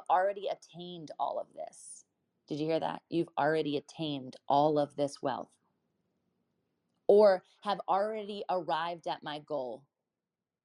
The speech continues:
I press on to take hold of that which Christ Jesus took hold of me. Brothers and sisters, I do not consider myself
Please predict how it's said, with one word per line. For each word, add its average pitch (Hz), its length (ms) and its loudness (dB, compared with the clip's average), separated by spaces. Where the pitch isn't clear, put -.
I 185 140 0
press 202 280 -6
on 175 180 -8
to 170 80 -16
take 156 240 -10
hold 170 260 0
of 151 200 -8
that 160 260 -4
which 170 220 -6
Christ 156 280 -6
Jesus 143 260 -12
took - 180 -12
hold 135 180 -2
of 135 120 -6
me. - 240 -18
Brothers 185 320 6
and 175 100 -8
sisters, 170 340 -6
I 170 80 0
do 185 220 -6
not 196 220 -6
consider 175 320 -8
myself 160 420 -6